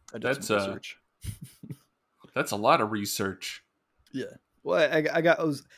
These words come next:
Speaker 1: I also thought it initially it was, like, a lover thing, and then I was like, I kept digging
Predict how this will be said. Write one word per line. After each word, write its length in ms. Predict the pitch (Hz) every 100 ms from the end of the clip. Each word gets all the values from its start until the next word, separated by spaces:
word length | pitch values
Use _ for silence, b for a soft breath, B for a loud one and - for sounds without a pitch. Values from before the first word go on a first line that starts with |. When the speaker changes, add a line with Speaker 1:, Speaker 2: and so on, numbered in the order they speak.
| B -
Speaker 1:
I 140 | 147
also 420 | - 147 151 165
thought 240 | 139 123 127
it 120 | 131
initially 320 | 135 131 127
it 80 | 123
was, 100 | 123
like, 160 | 127 123
a 60 |
lover 300 | 113 117 127
thing, 340 | 127 127 127 120
and 140 | 113
then 80 | 113
I 60 |
was 180 | 117 117
like, 160 | - -
I 60 |
kept 260 | 113 135 113
digging 460 | 117 110 107 113